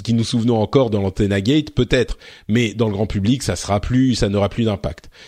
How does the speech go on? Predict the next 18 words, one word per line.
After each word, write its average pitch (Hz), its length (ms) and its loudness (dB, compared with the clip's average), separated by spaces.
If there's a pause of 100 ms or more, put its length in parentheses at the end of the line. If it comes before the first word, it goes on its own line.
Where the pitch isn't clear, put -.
(380)
Donc, 113 320 0
euh, 117 180 4
c'est 127 140 0
la 120 100 2
force 196 320 -2
d'une 117 160 -2
grosse 135 300 0
société 123 560 0
comme 107 180 0
Samsung 117 480 -2
qui 110 160 -6
peut 127 160 2
prendre 170 380 0
deux 120 160 0
milliards 139 400 0
de 117 100 0
pertes, - 460 -2 (340)
euh, 107 400 2